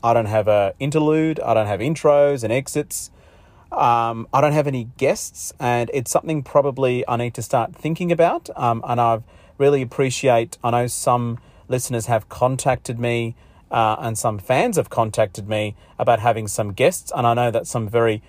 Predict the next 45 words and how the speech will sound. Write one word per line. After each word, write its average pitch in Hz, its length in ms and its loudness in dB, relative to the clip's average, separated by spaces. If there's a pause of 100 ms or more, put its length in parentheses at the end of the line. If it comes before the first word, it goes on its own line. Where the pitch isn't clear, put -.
(140)
you 160 60 -2
know, 120 100 2
prominent 123 440 -2
financial 120 420 0
planners 123 440 0
and 110 100 -2
advisors 113 540 0
and 104 100 -4
accountants, 123 640 -4 (360)
um, 107 480 2 (120)
uh, 107 240 0
medical 120 420 0
and 101 120 -4
non-medical 131 560 0
people 113 320 -2
have 101 140 0
contacted 110 600 -2
me 110 140 -4
to 104 60 -2
have 107 260 -2
them 107 160 -6
on 110 220 -4
the 95 80 -8
show. 269 360 2 (500)
Uh, 117 480 2 (120)
and 120 320 -2
I 117 120 2
appreciate 151 540 2
that. 135 300 4
I'm 107 180 -4
just 139 240 -2
not 135 160 0
ready 120 180 2
for 113 200 -2
it 135 160 -6
just 170 340 0
yet, 190 240 2
but - 100 2
it's 160 160 -6
something 127 320 -2
that 120 140 0
will 110 140 -4
happen, 110 280 -2
I 101 120 0
think, - 300 -10